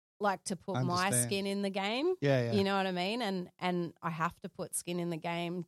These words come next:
Speaker 1: to, if I wanna get these stories done.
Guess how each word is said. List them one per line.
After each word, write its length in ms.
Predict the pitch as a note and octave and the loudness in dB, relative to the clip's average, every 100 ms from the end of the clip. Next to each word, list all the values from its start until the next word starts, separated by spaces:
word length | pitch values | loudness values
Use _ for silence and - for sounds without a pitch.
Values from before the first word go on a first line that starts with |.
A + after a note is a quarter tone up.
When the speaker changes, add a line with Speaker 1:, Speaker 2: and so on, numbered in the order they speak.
| - | -6
Speaker 1:
to, 240 | F3+ E3+ - _ _ _ _ - | -4 -4 -8 _ _ _ _ -8
if 120 | E3+ | -6
I 80 | D#3+ | -2
wanna 240 | D#3 E3 E3 | -2 -2 -4
get 200 | D#3 - | -6 -6
these 160 | E3 | -4
stories 500 | - - E3 F3 F3 - | -4 -6 -6 -4 -4 -6
done. 260 | E3 G3 | -6 -4